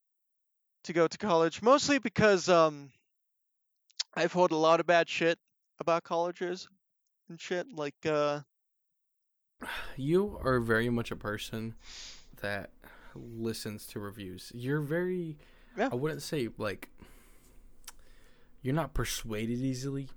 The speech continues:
Speaker 2: but you are definitely someone that is, like,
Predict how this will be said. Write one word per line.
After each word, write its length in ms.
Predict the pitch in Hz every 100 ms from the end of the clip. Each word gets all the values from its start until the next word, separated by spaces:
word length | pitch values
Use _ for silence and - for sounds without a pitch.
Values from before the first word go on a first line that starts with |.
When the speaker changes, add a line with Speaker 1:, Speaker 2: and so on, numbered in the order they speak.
| -
Speaker 2:
but 160 | 113 104
you 260 | 107 110
are 140 | - 104
definitely 500 | 101 107 - 113 107
someone 440 | - 107 107 104
that 180 | 101 101
is, 320 | 101 98 -
like, 260 | 90 85